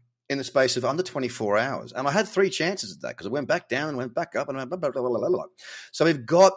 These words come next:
these spike orders that can offer us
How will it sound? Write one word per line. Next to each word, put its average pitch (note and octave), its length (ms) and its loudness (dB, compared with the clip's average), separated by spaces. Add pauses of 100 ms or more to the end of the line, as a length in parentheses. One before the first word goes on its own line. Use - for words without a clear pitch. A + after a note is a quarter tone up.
(320)
these C3 320 0
spike C#3+ 480 4
orders C#3 380 4
that A2 120 -6
can C#3 440 -2
offer B2 500 4
us A#2+ 480 4